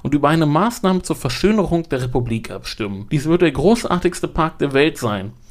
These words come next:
Das großartige, aufschlussreiche Museum der großartigsten Regierung auf Erden.“ Zitat Ende. Und dann muss ich auch noch mal Langford zitieren, der auch noch mal einen Gang höher schalten konnte.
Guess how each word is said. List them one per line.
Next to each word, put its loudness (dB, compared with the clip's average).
Das 0
großartige, 0
aufschlussreiche 0
Museum 0
der 2
großartigsten -2
Regierung 2
auf -4
Erden.“ -4
Zitat -12
Ende. -2
Und -4
dann 4
muss 2
ich -4
auch 0
noch -6
mal 2
Langford -2
zitieren, -2
der -6
auch -2
noch -2
mal 0
einen -2
Gang -2
höher 0
schalten -4
konnte. -2